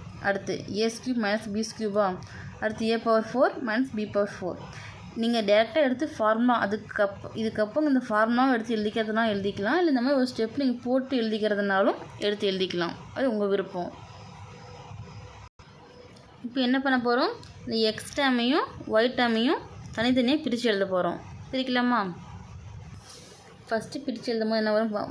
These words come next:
முதல்ல என்ன இருக்குது? எக்ஸ் ஸ்கொயரா. எக்ஸ் ஸ்கொயர். அடுத்து என்ன இருக்குது? ப்ளஸ்ஸு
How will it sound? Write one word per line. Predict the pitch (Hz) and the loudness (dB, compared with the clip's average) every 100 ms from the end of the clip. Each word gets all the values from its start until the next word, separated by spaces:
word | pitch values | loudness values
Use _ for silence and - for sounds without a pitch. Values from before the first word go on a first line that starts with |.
| 190 | 0
முதல்ல | 202 220 | 2 4
என்ன | 214 208 | 4 2
இருக்குது? | 208 269 | 0 -2
எக்ஸ் | - 233 220 | -2 -4 -4
ஸ்கொயரா. | - 202 202 196 170 - - - - - - - - - - - - - - - - - - - - - - 202 196 | 0 2 4 4 0 -6 -14 -16 -16 -18 -18 -18 -18 -16 -16 -18 -20 -20 -20 -20 -20 -20 -20 -20 -20 -20 -10 -4 -4
எக்ஸ் | 196 - 226 | -4 -10 -12
ஸ்கொயர். | - 208 202 208 247 392 - - - - - | -6 -2 0 2 0 0 -4 -16 -16 -16 -2
அடுத்து | 208 214 240 | -2 0 2
என்ன | 226 | 2
இருக்குது? | 220 320 381 - - | 2 -2 -4 -8 0
ப்ளஸ்ஸு | 208 220 - - | 0 0 -6 -2